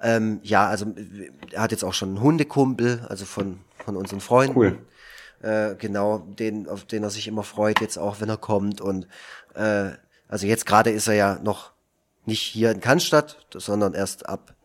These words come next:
Speaker 1: August.
Speaker 2: Mhm.
Speaker 1: Ähm, genau, aber dann, ähm,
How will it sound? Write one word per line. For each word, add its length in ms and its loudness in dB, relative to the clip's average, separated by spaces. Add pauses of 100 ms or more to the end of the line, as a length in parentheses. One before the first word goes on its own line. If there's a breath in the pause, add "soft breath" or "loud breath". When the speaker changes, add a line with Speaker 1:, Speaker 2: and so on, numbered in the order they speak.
(100)
Speaker 1:
August. 480 2
Speaker 2:
Mhm. 340 4 (140)
Speaker 1:
Ähm, 400 -8 (840)
genau, 320 -4
aber 280 -2
dann, 360 -6
ähm, 280 -4